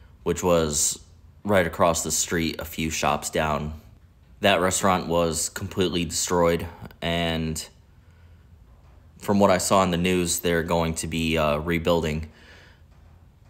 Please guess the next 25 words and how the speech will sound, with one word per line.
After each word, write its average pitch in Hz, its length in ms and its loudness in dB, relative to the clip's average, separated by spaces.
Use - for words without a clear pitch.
But 92 420 6
it's - 140 -2
crazy 95 300 2
to 85 80 -2
think 92 240 0
that 78 140 2
I 82 100 4
was 78 300 -2
just 87 460 0
there. 80 460 0
I 82 100 -4
was 80 140 -4
parked - 560 -2
right 90 400 2
where 92 500 2
that 87 180 0
explosion 92 520 0
happened, 87 680 -2
and 80 760 -4
at 95 120 2
the 85 80 -4
time, 101 300 4
I 82 80 2
didn't 85 260 0
think 90 480 -4